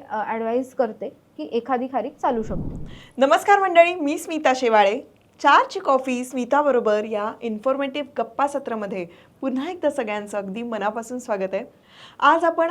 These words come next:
Speaker 2: अशा आजाराबद्दल जाणून घेणार आहोत की जो आजार आपल्या शरीरामध्ये हळूहळू घर करू लागतो,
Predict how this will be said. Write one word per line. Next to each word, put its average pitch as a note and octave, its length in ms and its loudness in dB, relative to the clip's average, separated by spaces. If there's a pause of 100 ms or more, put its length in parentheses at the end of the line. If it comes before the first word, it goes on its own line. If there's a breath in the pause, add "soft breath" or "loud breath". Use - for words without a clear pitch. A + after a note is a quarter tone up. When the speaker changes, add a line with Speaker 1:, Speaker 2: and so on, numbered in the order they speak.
Speaker 2:
अशा C4+ 240 -2
आजाराबद्दल B3+ 680 0
जाणून G#3+ 380 -2
घेणार G#3+ 340 -4
आहोत F3+ 300 -6 (360 loud breath)
की A#3 80 -10
जो A#3+ 180 0
आजार A3+ 420 0
आपल्या G#3+ 300 -8
शरीरामध्ये A3+ 760 -6
हळूहळू A3+ 460 -6 (220)
घर A#3 140 -4
करू G3+ 260 -8
लागतो, - 400 -10